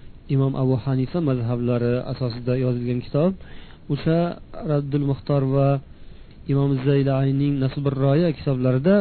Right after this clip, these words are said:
mana shu hadisni, ya'ni "Allohumma inni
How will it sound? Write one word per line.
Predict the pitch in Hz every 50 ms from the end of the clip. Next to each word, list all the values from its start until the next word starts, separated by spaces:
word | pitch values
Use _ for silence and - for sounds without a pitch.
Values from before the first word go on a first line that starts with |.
| 190 - 151
mana | 139 135 131 -
shu | - 139 127 110
hadisni, | 135 131 131 127 120 - - 143 143 135 120 107 - - - - - - - - - - 127
ya'ni | 131 131 131 135 143 156 156 156 - - - - - - - - - - 143
"Allohumma | 143 135 139 139 135 135 143 143 143 139 147 151
inni | 147 147 147 139